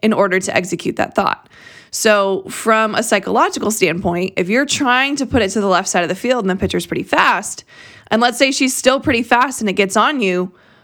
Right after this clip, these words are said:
but you get the ball a little bit more out in front with that mentality, you're getting that base hit up the middle or maybe that punch to right center to get you on base. Or you're sc-, like, I, I can tell you right now from my perspective as a hitter,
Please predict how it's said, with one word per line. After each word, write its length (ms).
but 420
you 260
get 180
the 60
ball 320
a 20
little 180
bit 160
more 160
out 160
in 80
front 420
with 160
that 180
mentality, 800
you're 220
getting 240
that 180
base 240
hit 80
up 80
the 100
middle 380
or 80
maybe 260
that 200
punch 320
to 100
right 200
center 400
to 100
get 180
you 100
on 120
base. 420
Or 180
you're 160
sc-, 220
like, 240
I, 260
I 140
can 160
tell 160
you 120
right 160
now 300
from 260
my 160
perspective 520
as 100
a 80
hitter, 400